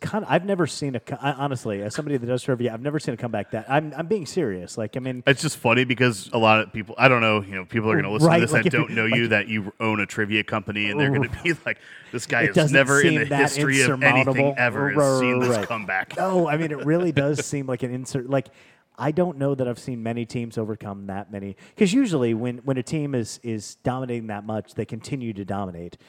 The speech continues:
Speaker 1: But we went nineteen of twenty over the last two rounds, and that was the, we kind of bombed round eight,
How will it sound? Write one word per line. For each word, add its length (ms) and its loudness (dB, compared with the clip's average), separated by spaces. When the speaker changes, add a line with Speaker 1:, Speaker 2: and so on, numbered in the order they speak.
Speaker 1:
But 160 -8
we 100 -2
went 160 -6
nineteen 380 -6
of 80 -12
twenty 320 -8
over 160 -6
the 80 -12
last 340 -8
two 120 -6
rounds, 420 -10
and 140 -14
that 120 -14
was 200 -16
the, 180 -14
we 80 -2
kind 180 2
of 80 0
bombed 300 0
round 260 0
eight, 260 -6